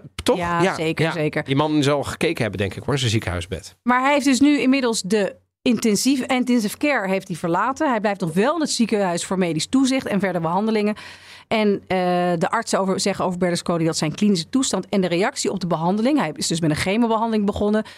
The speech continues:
Speaker 2: die laten toe dat Silvio Berlusconi naar een gewone afdeling kan worden overgebracht.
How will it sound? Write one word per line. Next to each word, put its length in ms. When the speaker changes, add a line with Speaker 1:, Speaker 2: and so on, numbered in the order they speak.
Speaker 2:
die 140
laten 260
toe 100
dat 140
Silvio 240
Berlusconi 420
naar 140
een 100
gewone 500
afdeling 480
kan 160
worden 260
overgebracht. 760